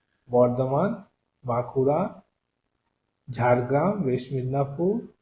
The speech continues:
মুর্শিদাবাদ, বীরভূমের দিকে থান্ডারস্টর্ম অ্যাক্টিভিটি হতে পারে। কলকাতাতে চোদ্দ তারিখে কোনো চান্সেস নাই বৃষ্টির, পনেরো তারিখে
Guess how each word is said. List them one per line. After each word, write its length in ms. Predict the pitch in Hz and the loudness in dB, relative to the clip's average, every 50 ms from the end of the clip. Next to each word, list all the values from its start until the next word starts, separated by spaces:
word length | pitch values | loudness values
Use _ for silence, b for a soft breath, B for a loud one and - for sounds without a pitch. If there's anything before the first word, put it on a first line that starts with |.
| _ - | _ -12
মুর্শিদাবাদ, 720 | 120 113 - - 135 131 135 135 143 165 196 196 160 135 | -12 -10 -8 -6 -2 2 4 4 6 4 4 4 2 4
বীরভূমের 500 | 135 131 127 123 123 143 143 143 139 135 | 4 4 4 2 2 2 2 2 2 2
দিকে 400 | 139 135 139 175 202 208 202 - - | 0 2 2 2 2 2 0 -2 -4
থান্ডারস্টর্ম 520 | 147 143 156 160 156 - - 185 185 202 | -2 2 2 2 2 0 0 0 0 2
অ্যাক্টিভিটি 600 | 202 180 190 - - 165 151 151 147 - 185 170 | 2 0 0 0 2 2 2 2 2 0 0 0
হতে 300 | 131 - 127 - 135 123 | 0 -2 -6 -8 -10 -12
পারে। 340 | - 120 110 110 120 123 - _ _ _ _ _ _ _ 117 117 113 _ _ _ _ _ _ _ _ _ _ _ _ _ _ _ _ _ _ _ _ _ | -10 -10 -12 -12 -12 -16 -20 _ _ _ _ _ _ _ _ _ _ _ _ _ _ _ _ _ _ _ _ _ _ _ _ _ _ _ _ _ _ _
কলকাতাতে 1000 | - 147 156 165 151 - 185 170 175 190 190 185 185 - 202 214 220 220 - - - - - - - | 6 8 10 10 10 10 8 10 10 10 10 8 8 8 6 8 8 8 6 4 0 -6 -6 2 6
চোদ্দ 320 | 156 151 151 - 151 170 | 6 6 6 6 4 4
তারিখে 460 | 170 - 185 180 180 185 180 208 202 | 8 10 10 10 10 8 6 2 0
কোনো 260 | - - 180 160 160 156 | -2 -2 -2 -2 -2 -2
চান্সেস 600 | - - 135 131 135 131 - 135 131 135 135 135 | -2 -2 -2 0 -2 -2 -2 -2 -4 -4 -4 -8
নাই 300 | 127 131 135 165 208 - - _ _ - _ - - - 143 | -8 -8 -8 -8 -8 -10 -12 _ _ -20 _ -20 -20 -14 -6
বৃষ্টির, 640 | 127 127 123 123 - - - 143 151 190 214 202 - - - _ _ _ _ _ _ _ - _ _ _ _ - | -2 -2 -2 -2 -4 -6 -6 -4 -2 -2 -2 -4 -6 -14 -20 _ _ _ _ _ _ _ -20 _ _ _ _ 0
পনেরো 320 | 147 147 151 165 175 170 | 2 4 6 6 6 8
তারিখে 640 | 175 175 151 131 127 123 - - 160 202 240 247 - | 10 10 10 10 8 6 2 0 0 0 -2 -2 -6